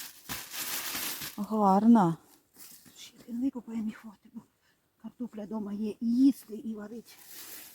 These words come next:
Speaker 2: І корові, і свиням. Батько вчора багато накопав. О. Ну, всяко.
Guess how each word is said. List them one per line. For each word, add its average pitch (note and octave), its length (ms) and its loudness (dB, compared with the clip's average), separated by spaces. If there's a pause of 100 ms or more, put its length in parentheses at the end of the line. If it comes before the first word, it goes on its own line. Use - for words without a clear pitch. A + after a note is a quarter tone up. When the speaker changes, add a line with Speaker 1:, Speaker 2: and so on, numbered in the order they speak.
(440)
Speaker 2:
І - 80 -20
корові, G3 460 -12
і F3+ 60 -18
свиням. G#3 500 -8 (1200)
Батько - 280 -20
вчора F3 340 -12
багато E3+ 380 -12
накопав. F3 580 -12 (1400)
О. D4 60 2 (3250)
Ну, A3 180 -16
всяко. - 220 -20